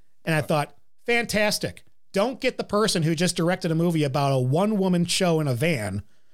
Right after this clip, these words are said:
Speaker 1: to direct The Eternals.
Speaker 2: Uh-huh.
Speaker 1: Wrong human. So, yeah, I, there's, I'm loving what Hollywood's doing right now.
Speaker 2: Mm-hmm.
Speaker 1: It's correcting itself. The Force is correcting itself.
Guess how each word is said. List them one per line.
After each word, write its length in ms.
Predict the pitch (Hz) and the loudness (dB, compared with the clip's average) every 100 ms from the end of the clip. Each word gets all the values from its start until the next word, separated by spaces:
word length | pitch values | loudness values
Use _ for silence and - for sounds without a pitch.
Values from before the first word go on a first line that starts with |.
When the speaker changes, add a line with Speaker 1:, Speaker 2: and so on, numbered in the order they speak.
| - - | -20 -8
Speaker 1:
to 100 | - | -2
direct 280 | 247 294 - | 2 0 2
The 80 | 311 | 0
Eternals. 800 | 320 - 349 370 262 - - - - - | 2 2 2 4 2 0 -6 -8 -12 -2
Speaker 2:
Uh-huh. 240 | 156 139 156 - - - | 0 0 -4 -10 -20 -2
Speaker 1:
Wrong 320 | 240 311 330 | 2 2 2
human. 380 | 302 359 285 - - - - - - - - - - - - - - - | 0 2 0 -4 -16 -20 -20 -20 -20 -20 -20 -20 -20 -20 -20 -20 -20 -6
So, 400 | 185 170 160 160 | 0 2 0 -2
yeah, 220 | 156 - | -4 -2
I, 240 | 156 180 180 - 160 | -2 -2 -4 -10 -6
there's, 460 | 165 220 220 220 - - - - - - - - - - - - - - - - - - - - - - - - - - - - - - | 0 2 0 -2 -10 -20 -20 -20 -20 -20 -20 -20 -20 -20 -20 -20 -20 -20 -20 -20 -20 -20 -20 -20 -20 -20 -20 -20 -20 -20 -20 -20 -20 -6
I'm 220 | 175 208 240 | -2 0 2
loving 240 | 208 196 | 0 2
what 100 | 180 | 0
Hollywood's 380 | 170 165 170 147 | 2 2 2 0
doing 160 | 156 170 | 0 0
right 140 | 180 | 0
now. 200 | 185 190 - - - - 139 | 0 -2 -8 -20 -20 -8 -2
Speaker 2:
Mm-hmm. 220 | 143 190 - - - - - - | 0 -2 -8 -20 -20 -20 -20 -6
Speaker 1:
It's 120 | 151 | -6
correcting 360 | - 170 156 151 | -2 -2 -2 -4
itself. 320 | - 151 - | -2 -2 -2
The 80 | 147 | -4
Force 640 | - - 233 156 165 - - | -4 0 0 0 0 -2 -2
is 120 | - | -4
correcting 340 | - 135 139 | -2 -4 -2
itself. 400 | - 190 110 190 | -2 0 -2 -2